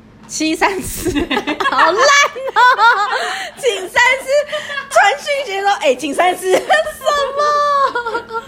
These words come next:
Speaker 2: 很好玩耶！然后还有，嗯，去死吧。
Speaker 1: 七四八。
Speaker 2: 耶。
Speaker 1: 嗯哼。
Speaker 2: 去打球。
Speaker 1: 挺好，对啊，这个有难度哦。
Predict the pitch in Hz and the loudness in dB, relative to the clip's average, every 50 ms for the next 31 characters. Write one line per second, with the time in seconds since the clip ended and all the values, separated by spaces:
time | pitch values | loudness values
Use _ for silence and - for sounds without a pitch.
0 | - - 302 320 349 339 302 269 254 247 240 240 247 254 254 247 240 233 226 226 | -14 -14 -10 -6 -4 -4 -4 -4 -6 -6 -8 -8 -10 -12 -12 -12 -12 -14 -12 -4
1 | - - 403 - 359 285 247 233 285 294 - 339 269 214 190 - - - 262 262 | -2 0 2 2 2 0 -2 -4 -6 -6 -4 -4 -4 -6 -8 -12 -18 -18 -16 -16
2 | 233 220 - - 196 208 208 214 208 208 208 214 214 214 214 220 226 - - - | -16 -16 -18 -18 -18 -18 -16 -16 -16 -16 -16 -14 -14 -16 -16 -16 -18 -20 -20 -20
3 | - - - - - - - - - - - - - - - - - - - - | -20 -20 -20 -20 -20 -20 -20 -20 -20 -20 -20 -20 -20 -20 -20 -20 -20 -20 -20 -20
4 | - - - - - - - - - - - - 226 196 - 185 165 180 151 - | -20 -20 -20 -20 -20 -20 -20 -20 -20 -20 -16 -14 -14 -14 -12 -10 -8 -8 -8 -8
5 | - - - - - - - - - - - - - - - - - - - - | -10 -16 -20 -20 -20 -20 -20 -20 -20 -20 -20 -20 -20 -20 -20 -20 -20 -20 -20 -16
6 | - - 277 269 254 - 269 254 226 226 196 196 202 214 214 - - - - - | -10 -8 -6 -6 -6 -8 -10 -6 -4 -2 -2 -2 -2 -6 -10 -16 -20 -20 -20 -18
7 | 170 185 180 147 - - - - - - - 214 214 220 220 208 196 208 214 - | -18 -16 -16 -16 -18 -20 -20 -20 -20 -16 -12 -10 -10 -8 -8 -10 -10 -12 -14 -16
8 | - - 269 240 175 147 147 - 160 147 143 143 - - - - - - - - | -18 -14 -8 -8 -8 -8 -8 -12 -16 -16 -16 -18 -20 -20 -20 -20 -20 -20 -20 -20
9 | - - - - - - - - - - - - - - - - - - - - | -20 -20 -20 -20 -20 -20 -20 -20 -20 -20 -20 -20 -20 -20 -20 -20 -20 -20 -20 -20
10 | - - - - - - - 233 226 233 233 214 214 214 220 262 247 240 240 247 | -20 -20 -20 -20 -20 -16 -10 -8 -6 -4 -2 -4 -4 -2 0 2 2 2 0 -2
11 | 277 269 240 214 196 190 196 202 226 226 214 202 202 | -4 -2 -2 -2 -4 -4 -6 -6 -6 -4 -4 -4 -6